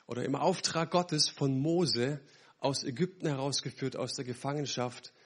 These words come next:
in die Wüste. Und die ganze Geschichte, die zieht sich ein bisschen vierzig Jahre lang.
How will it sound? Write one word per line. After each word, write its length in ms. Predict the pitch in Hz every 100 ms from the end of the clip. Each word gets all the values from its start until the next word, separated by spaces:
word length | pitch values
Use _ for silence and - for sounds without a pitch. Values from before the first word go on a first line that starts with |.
| - _
in 180 | 135 139
die 160 | 127 110
Wüste. 440 | 143 - 104 92 - _ _ - - -
Und 160 | - 139
die 40 |
ganze 260 | 143 190 202
Geschichte, 500 | 175 - 208 202 160
die 140 | 139
zieht 300 | 135 - 226
sich 200 | 220 165
ein 100 | 139
bisschen 380 | 123 147 - 156
vierzig 480 | 139 170 160 - 135
Jahre 260 | 135 147 135
lang. 300 | 104 98